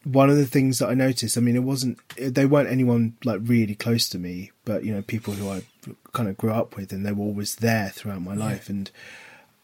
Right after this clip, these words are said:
Speaker 1: the thing that I noticed, and the thing that I kind of, I found really hard was there was just no way of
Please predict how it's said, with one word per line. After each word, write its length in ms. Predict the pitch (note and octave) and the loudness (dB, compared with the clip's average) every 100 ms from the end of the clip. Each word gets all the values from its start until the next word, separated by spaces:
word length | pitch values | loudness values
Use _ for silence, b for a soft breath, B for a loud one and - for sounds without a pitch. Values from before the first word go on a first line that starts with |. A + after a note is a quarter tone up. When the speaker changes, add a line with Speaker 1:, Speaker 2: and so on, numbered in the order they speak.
| _ _ | _ _
Speaker 1:
the 140 | D3 C#3+ | 0 4
thing 240 | E3 E3+ | 6 8
that 100 | F#3 | 8
I 80 | C3+ | 6
noticed, 840 | C#3 C#3 D3 - F#2+ F#2 - - - _ _ _ - | 6 6 4 0 -4 -2 -2 -2 -14 _ _ _ 0
and 80 | |
the 80 | C#3 | 2
thing 220 | B2 D3 | 4 4
that 120 | D3 A2 | 4 0
I 60 | |
kind 220 | A#2+ C3 | -2 -2
of, 100 | A#2+ - | -2 -4
I 40 | |
found 260 | A2+ C3 B2 | -4 0 2
really 120 | A2+ | 0
hard 320 | G#2+ B2+ B2 | -2 0 0
was 320 | G#2+ G#2 - - | 0 -2 -2 -4
there 280 | B2+ B2+ B2 | -4 0 2
was 180 | B2+ C#3 | 2 2
just 200 | C3 B2+ | 2 2
no 580 | B2 B2+ C#3+ C#3+ C#3+ - | 2 2 2 2 0 -6
way 680 | C3+ B2 A2+ G#2 G2+ G2 - | -4 0 0 -2 -4 -8 -10
of 500 | G#2 G#2 G2+ G#2 | -10 -8 -10 -12